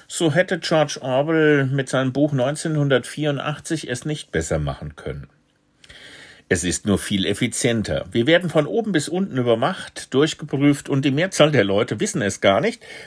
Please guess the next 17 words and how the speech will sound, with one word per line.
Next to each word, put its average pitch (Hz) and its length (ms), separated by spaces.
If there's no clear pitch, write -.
dass 135 180
alle 143 280
Bilder, 139 380
die 127 160
wir 127 120
machen, 127 340
automatisch 135 840
eine 113 300
Geotracker 113 800
haben, 151 460
also 92 240
man 90 200
weiß, 92 380
wo 90 140
die 82 160
Bilder 78 340
sind 113 480